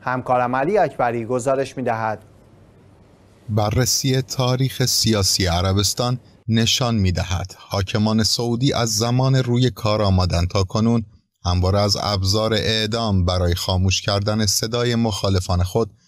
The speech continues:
Speaker 2: به خصوص شیعیان در این کشور، استفاده کردند. این جنایت در پنج سال اخیر نیز ادامه داشته و نسبت به قبل روند افزایشی به خود دیده است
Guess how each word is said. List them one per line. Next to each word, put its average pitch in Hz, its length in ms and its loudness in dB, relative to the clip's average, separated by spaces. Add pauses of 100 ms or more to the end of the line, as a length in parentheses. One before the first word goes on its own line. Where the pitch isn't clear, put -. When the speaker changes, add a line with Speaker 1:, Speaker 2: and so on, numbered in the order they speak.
(340)
Speaker 2:
به - 80 -2
خصوص 98 420 -2
شیعیان 107 560 0
در 101 180 0
این 98 220 0
کشور، 90 460 -2
استفاده 90 560 -2
کردند. 87 640 -4 (960)
این 98 160 2
جنایت 98 600 0 (420)
در 104 160 0
پنج 110 400 -2
سال 117 280 -2
اخیر 107 440 0
نیز 104 340 2
ادامه 95 380 0
داشته 90 480 0 (500)
و 98 60 0
نسبت 98 460 0
به 107 100 -4
قبل 98 380 -2
روند 101 520 0
افزایشی 98 800 0
به 90 120 0
خود 87 260 -4
دیده 90 220 -4
است - 400 -6